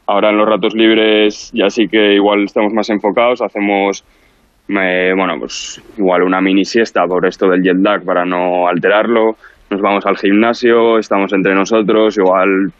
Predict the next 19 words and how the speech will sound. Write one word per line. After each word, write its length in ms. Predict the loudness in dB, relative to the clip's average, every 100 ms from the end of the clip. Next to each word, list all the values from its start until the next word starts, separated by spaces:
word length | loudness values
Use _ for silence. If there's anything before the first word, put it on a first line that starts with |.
| _
tenemos 360 | 0 2 0 0
también 300 | 0 2 0
la 120 | 0
Play 400 | 0 0 2 0
que 80 | 0
la 100 | 0
ha 40 |
traído 240 | 0 0 0
un 80 | 0
compañero, 680 | -2 0 0 0 0 0 0
bueno, 300 | -2 -2 -8 _ _ _ -6
nos 100 | -2
vamos 220 | 0 -2
pasando 400 | -6 -2 0 0
un 80 | -2
poco 220 | 0 0
de 80 | 0
fisio 360 | 0 0 2 0
también. 540 | 2 0 0 0 -2